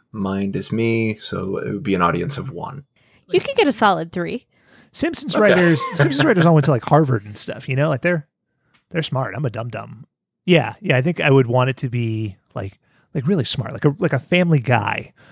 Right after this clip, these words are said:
Speaker 3: but it'd probably be more like a Tom and Jerry, you know? That's okay. Tom and Jerry live on. And they talk sometimes.
Speaker 2: And they
Speaker 3: Anyway,
Speaker 2: shouldn't.
Speaker 3: so we take your challenge, Flint Dilly, and we say,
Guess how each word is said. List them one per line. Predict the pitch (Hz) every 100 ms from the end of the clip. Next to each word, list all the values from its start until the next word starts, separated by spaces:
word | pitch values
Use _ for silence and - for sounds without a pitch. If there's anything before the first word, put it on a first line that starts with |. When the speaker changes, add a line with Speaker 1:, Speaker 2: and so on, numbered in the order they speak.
| _ _ _
Speaker 3:
but | 117
it'd | 117 120
probably | 170 151
be | 110
more | 110 107
like | 101 104
a |
Tom | - 117 113
and | 143
Jerry, | 147 - - 147 - -
you | 113
know? | 107 123 _ _ _ _ _ _ _ _ _ _ -
That's | 320
okay. | 381 - 277 - _ -
Tom | 170
and | 175
Jerry | 180 165
live | 156
on. | 139 107 98 _ _ _ _ _ _ _ _ _ _ _
And | - 120
they |
talk | 113 165 156
sometimes. | - 107 117 - - - _ _ _ _ _ - -
Speaker 2:
And | 220
they |
Speaker 3:
Anyway, | 285 190
Speaker 2:
shouldn't. | 208 185 - _ _ _ _
Speaker 3:
so | - 202 170 _ _ _ _ -
we | 196
take | 247 262
your | 175
challenge, | 202 208 156 -
Flint | 131 110
Dilly, | 117 107 123 143
and | 120 117
we | 135
say, | - 165 143 139 120